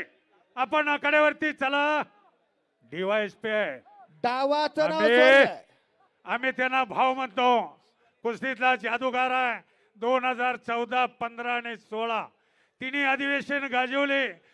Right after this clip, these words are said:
Speaker 1: रोहित पटेल त्याचे गुरु सावलीसारखे शिष्याच्या पाठीवरती होते. अशी कुस्ती, असं अधिवेशन विजय चौधरीनं गाजवलं आणि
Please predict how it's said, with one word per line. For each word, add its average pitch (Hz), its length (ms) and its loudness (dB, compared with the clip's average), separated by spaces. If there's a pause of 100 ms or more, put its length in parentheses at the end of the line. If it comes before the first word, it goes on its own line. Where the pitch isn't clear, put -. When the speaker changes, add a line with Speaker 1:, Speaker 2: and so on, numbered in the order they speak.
(140)
Speaker 1:
रोहित 262 360 0 (120)
पटेल 294 680 4 (380)
त्याचे 233 320 -6
गुरु 233 280 -2
सावलीसारखे 220 1120 -4 (240)
शिष्याच्या 202 520 -6
पाठीवरती 180 640 -8
होते. 139 380 -12 (680)
अशी 247 320 -2
कुस्ती, 302 760 2 (420)
असं 262 340 2
अधिवेशन 294 840 2 (520)
विजय 202 300 -2
चौधरीनं 214 640 -4
गाजवलं 208 580 -2 (520)
आणि 254 400 4